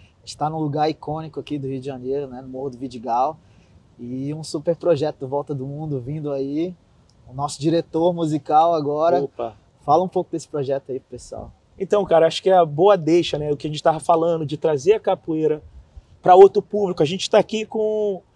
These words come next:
Speaker 2: com um desafio absurdo, né? A gente tá aqui no Mirante do Avrão, nessa, nessa paisagem maravilhosa. Isso aqui é o côncavo e o convexo. Eu tava falando com o Savério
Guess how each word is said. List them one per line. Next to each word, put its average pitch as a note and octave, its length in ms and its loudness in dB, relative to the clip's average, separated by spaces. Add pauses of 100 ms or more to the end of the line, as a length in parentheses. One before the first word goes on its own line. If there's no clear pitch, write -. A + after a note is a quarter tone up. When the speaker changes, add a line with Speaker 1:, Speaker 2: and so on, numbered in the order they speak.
(160)
Speaker 2:
com G3+ 100 2
um G3 40 4
desafio G#3+ 580 -2
absurdo, G3+ 720 2 (300)
né? E3 80 -8
A - 20 -4
gente D#3 120 -12
tá F3+ 60 -2
aqui G#3 120 -6
no G#3 80 -4
Mirante F#3 340 -6
do B3 80 -6
Avrão, F3+ 460 -6
nessa, D#3+ 420 -4 (300)
nessa D#3 240 -2
paisagem D#3+ 560 2
maravilhosa. E3 760 0
Isso D3 120 -8
aqui - 140 -2
é - 20 4
o F#3+ 60 2
côncavo F#3+ 520 -2
e F#3+ 40 2
o G3 40 0
convexo. D3+ 540 -4
Eu C#3 60 -12
tava F3 180 -2
falando F3 240 -6
com - 80 -16
o E3+ 40 -10
Savério D#3 540 -4